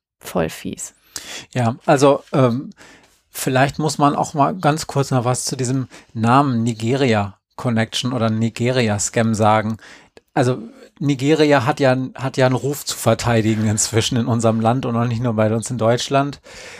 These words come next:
Speaker 2: Äh, es stimmt tatsächlich, diese, diese Versuche, Leute zu betuppen, die kamen in wirklich vielen Fällen aus Nigeria. Warum? Naja, erstmal ist die Chance, also erstmal ist Nigeria ein gro-, ein wirklich bevölkerungsreicher Staat. Das heißt,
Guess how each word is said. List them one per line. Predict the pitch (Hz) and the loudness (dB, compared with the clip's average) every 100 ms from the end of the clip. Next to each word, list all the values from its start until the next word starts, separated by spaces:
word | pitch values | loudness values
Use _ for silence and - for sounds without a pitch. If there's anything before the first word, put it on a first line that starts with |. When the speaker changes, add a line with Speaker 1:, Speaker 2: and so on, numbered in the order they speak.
| - | -4
Speaker 2:
Äh, | - 151 | 2 2
es | 147 | 4
stimmt | - 175 | 2 2
tatsächlich, | 170 151 156 - 156 131 - | 2 2 -2 0 -4 -4 -8
diese, | 143 135 151 147 202 226 | -4 2 4 4 0 -6
diese | 139 123 123 | -6 -4 -6
Versuche, | - - 135 113 113 131 170 - 196 208 214 _ _ - | -8 -2 0 0 -2 -6 -6 0 2 4 0 _ _ -2
Leute | 123 135 165 175 | 2 4 2 -2
zu | - 139 | -4 -8
betuppen, | 139 - 147 147 175 185 - - _ | -8 -6 -6 -4 -4 -4 -6 -20 _
die | 131 | -12
kamen | - 143 175 202 156 | -2 2 4 2 0
in | 139 | -2
wirklich | 147 170 165 | -2 -2 -4
vielen | - - 165 165 185 202 | -8 -10 -2 2 2 0
Fällen | - 127 135 135 | 0 2 2 0
aus | 135 - | -4 -6
Nigeria. | 135 135 147 139 127 | -6 -2 0 2 2
Warum? | 123 120 156 | 2 0 -2
Naja, | 151 139 147 160 - - - | 0 2 2 2 -6 -20 -2
erstmal | 151 160 160 156 - | 0 2 2 2 -2
ist | - - | -10 -8
die | 147 | -8
Chance, | - 156 160 175 180 - - _ | 0 2 4 2 -4 -8 -12 _
also | 147 | -2
erstmal | - 185 170 160 160 | -2 0 0 0 0
ist | 165 | -2
Nigeria | 160 131 151 156 147 147 143 | -6 0 4 4 4 4 2
ein | 151 147 | 0 -4
gro-, | 120 143 | -2 -2
ein | 208 151 143 | -2 -4 -2
wirklich | 143 - | -4 -4
bevölkerungsreicher | - - 139 135 127 131 123 - 123 127 117 | -8 -2 -2 -2 -2 -4 -4 -2 -2 0 -4
Staat. | - 113 110 107 - | 0 2 2 0 -6
Das | 120 - | -6 2
heißt, | 135 135 - | 2 2 -4